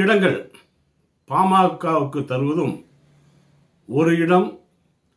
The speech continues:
மேலவைக்கு தருவது என்றும் அவர்கள் முடிவு செய்து, ஆக மொத்தம் எட்டு இடங்கள் பாமகவுக்கு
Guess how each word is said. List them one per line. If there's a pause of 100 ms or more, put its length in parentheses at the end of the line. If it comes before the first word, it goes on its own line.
(1000)
மேலவைக்கு
தருவது
என்றும் (1500)
அவர்கள்
முடிவு (100)
செய்து, (1500)
ஆக
மொத்தம் (180)
எட்டு
இடங்கள் (1200)
பாமகவுக்கு